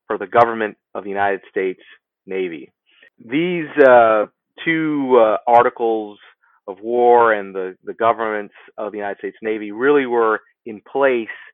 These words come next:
up until nineteen fifty. And actually, World War Two was, was governed under the Articles of War and the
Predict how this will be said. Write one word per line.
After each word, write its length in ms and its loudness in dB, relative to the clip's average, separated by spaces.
up 220 2
until 920 -4
nineteen 580 -10
fifty. 380 -12
And 480 -6
actually, 680 -2
World 400 2
War 220 -2
Two 640 -8
was, 380 -8
was 200 -10
governed 480 4
under 520 0
the 120 -6
Articles 400 -2
of 100 -8
War 600 -4
and 380 -12
the 260 -12